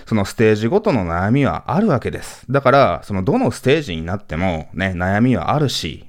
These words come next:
ね、むしろレベルが上がれば上がるほど、その悩みもね、あの、レベルが高くなっていきますので、なんかあんまりね、そういうことを考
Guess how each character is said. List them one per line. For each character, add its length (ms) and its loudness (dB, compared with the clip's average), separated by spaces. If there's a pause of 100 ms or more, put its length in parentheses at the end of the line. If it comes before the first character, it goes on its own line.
ね、 280 0
む 120 2
し 120 2
ろ 100 4
レ 100 8
ベ 120 8
ル 120 6
が 180 6
上 60 0
が 120 6
れ 180 2
ば 200 2
上 60 -2
が 100 4
る 100 2
ほ 120 2
ど、 180 2 (380)
そ 140 2
の 100 4
悩 160 4
み 120 6
も 120 -2
ね、 240 -2
あ 160 0
の、 80 0
レ 100 0
ベ 100 0
ル 60 2
が 60 2
高 220 4
く 80 -4
な 100 -2
っ 80 -10
て 80 -6
い 80 -6
き 100 -6
ま 140 0
す 120 -8
の 120 -8
で、 300 -2 (260)
な 100 0
ん 40 -2
か 140 4
あ 20 6
ん 100 -2
ま 80 -4
り 80 -4
ね、 180 -4
そ 160 -2
う 40 0
い 20 0
う 60 -2
こ 100 -2
と 100 0
を 40 2
考 200 0